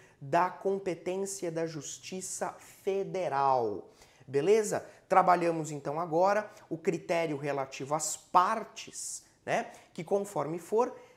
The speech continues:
leva a ação para a Justiça Federal. Só que você percebe que o, a nossa preocupação é muito maior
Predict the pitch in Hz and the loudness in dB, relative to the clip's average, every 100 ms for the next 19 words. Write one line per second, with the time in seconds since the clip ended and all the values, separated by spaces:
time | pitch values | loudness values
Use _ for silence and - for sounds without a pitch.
0 | _ 208 220 240 277 294 269 190 190 214 | _ 0 4 4 4 2 0 -4 -4 0
1 | 214 - 165 156 - - 180 185 196 196 | 0 2 2 0 -4 -4 -2 -2 -4 -2
2 | 160 160 165 - 156 147 - - 156 - | 0 0 -2 -4 -8 -10 -14 -12 -10 -8
3 | 165 - _ _ - 156 170 120 104 - | -10 -12 _ _ -6 -4 -2 -2 -4 -8
4 | - - - 180 190 180 165 196 190 - | -20 -20 -4 -4 -2 -4 -4 -2 -4 -2
5 | 220 240 165 - - 165 139 - - _ | -2 -2 -6 -12 -12 -8 -8 -8 -18 _
6 | 156 151 147 170 160 151 143 - 139 - | -4 -2 0 0 0 -4 -8 -4 -4 -4
7 | - 214 208 - - - 160 165 180 233 | -2 -2 -4 -8 -14 -4 -2 -2 0 2
8 | 330 320 247 208 170 143 127 113 | 2 0 -4 -2 -2 0 0 0